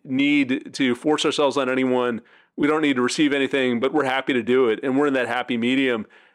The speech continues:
and we're just part of that flow and that exchange of ideas. A-, and that's the best, maybe in these times, that we can hope for. Uh, I, as I said earlier, I mean, I find it a little frustrating at times, the setting of limits, uh, just because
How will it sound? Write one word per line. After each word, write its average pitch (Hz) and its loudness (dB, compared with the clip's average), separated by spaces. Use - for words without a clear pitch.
and 147 0
we're 139 2
just 139 -2
part 151 2
of 127 0
that 123 0
flow 131 2
and 117 -6
that 117 0
exchange 127 -2
of 117 -4
ideas. 107 -2
A-, - 0
and 175 -2
that's 180 -2
the 156 -4
best, 151 0
maybe 151 0
in 139 0
these 131 2
times, 127 -4
that 135 0
we 120 -2
can 113 -4
hope 113 0
for. 98 -4
Uh, 131 -2
I, 160 0
as 160 0
I 175 4
said 156 0
earlier, 135 4
I 143 -4
mean, 135 0
I 143 0
find 135 -2
it 123 0
a - 0
little 143 2
frustrating 127 0
at 117 -2
times, 113 -4
the 120 -2
setting 131 0
of 117 -2
limits, 120 -2
uh, 117 0
just 135 -4
because 113 -2